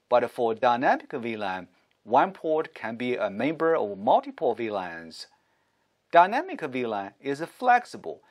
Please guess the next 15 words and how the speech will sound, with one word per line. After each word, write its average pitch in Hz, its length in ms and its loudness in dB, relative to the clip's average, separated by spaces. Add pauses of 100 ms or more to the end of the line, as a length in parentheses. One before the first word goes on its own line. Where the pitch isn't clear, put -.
(140)
but 151 240 4
more 190 380 2
complex, 185 800 0
and 107 180 -10
many 151 460 -2
administrators 113 1000 -6
still 113 300 2
prefer 95 560 -4
static 165 520 0
V 170 220 -8
lans. - 520 -14 (2750)
Many 330 240 4
people 196 380 0
may 143 180 -2
ask 113 480 -2